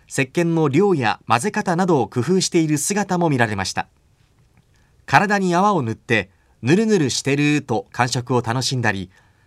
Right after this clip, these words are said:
砂で作ったケーキの上にホイップクリームのように飾ったりと楽しんでいます。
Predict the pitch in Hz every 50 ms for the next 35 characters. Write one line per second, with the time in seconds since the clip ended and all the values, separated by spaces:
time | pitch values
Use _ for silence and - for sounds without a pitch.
0 | _ _ - - 147 151 190 190 190 185 185 - - 185 180 - 107 104 95 -
1 | 160 185 196 196 - 156 143 139 143 143 131 113 107 95 - _ _ _ _ _
2 | _ - 135 180 208 185 - 208 202 - 202 196 196 196 180 160 151 143 147 156
3 | 156 139 117 107 95 - 113 104 139 175 180 _ - 175 170 151 127 - 156 151
4 | - - - 117 120 123 123 - 123 107 98 92 85 92 95 - - -